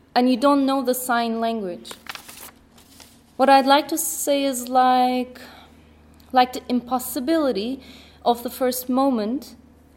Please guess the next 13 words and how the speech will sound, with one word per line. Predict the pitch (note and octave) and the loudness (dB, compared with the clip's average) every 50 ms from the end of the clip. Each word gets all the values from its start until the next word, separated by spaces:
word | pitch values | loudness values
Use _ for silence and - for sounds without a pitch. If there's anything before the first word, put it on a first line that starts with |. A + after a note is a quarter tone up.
| _ _ _ _ - - | _ _ _ _ -6 -4
of | - B3+ B3 | -2 -2 -2
the | C4 B3+ | -4 -4
first | - C4 C4 B3+ B3+ | -2 -2 -2 -2 0
moment | B3 B3+ C4+ C#4+ C#4+ C#4+ C4+ C4 - | 0 2 2 2 2 2 0 -2 -2
that, | - A3 A3 A3 G#3 - - - - - - - _ _ _ _ | 0 0 2 0 -2 -4 -10 -18 -20 -20 -20 -20 _ _ _ _
that | A#3 A3 B3+ A#3+ A#3 A#3 A#3 - - - | 0 2 4 6 6 4 2 -4 -8 -6
a | A#3 | -2
nationalist | A#3 A#3+ A#3+ A#3+ A#3+ - - C4 C#4 D4 D4 C4+ C4 - - | 0 0 0 0 0 -2 0 0 2 2 2 0 -2 -2 0
man | A3+ A#3+ B3 A#3+ A3 A3+ | 2 4 4 4 4 2
in | A3 G#3+ | 0 -2
a | A3 | -4
fancy | A3 - - B3+ C4 B3+ B3+ - | -4 -2 0 0 0 0 -4 -8
suit | A3+ - - C4 B3+ A3 G3 - - | -10 -8 -8 -6 -6 -6 -8 -10 -16